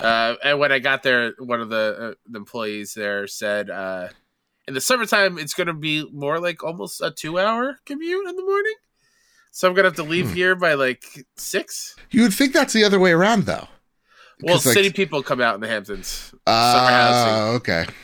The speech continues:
Speaker 1: Gotcha.
Speaker 2: Yeah, so it's a little, a little crazy. Uh, but yeah, I walked in, um, put me right to work, calling some people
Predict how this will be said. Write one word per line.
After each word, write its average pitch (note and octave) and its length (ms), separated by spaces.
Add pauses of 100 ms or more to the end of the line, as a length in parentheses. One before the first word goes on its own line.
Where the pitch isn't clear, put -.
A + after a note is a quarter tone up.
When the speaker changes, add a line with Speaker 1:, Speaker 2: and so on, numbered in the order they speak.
(400)
Speaker 1:
Gotcha. F2+ 240
Speaker 2:
Yeah, G#2 220
so A2 280
it's G#2+ 260
a - 20
little, A2+ 260
a F#2+ 80
little A2 220
crazy. G2+ 460 (260)
Uh, F3+ 180
but G3 160
yeah, A#3 220
I E3 120
walked E3 360
in, G#3 500
um, C#3+ 600 (500)
put C#3+ 180
me D3 120
right C#3 280
to C3+ 120
work, C3+ 240 (100)
calling C#3 360
some C#3 180
people D3 360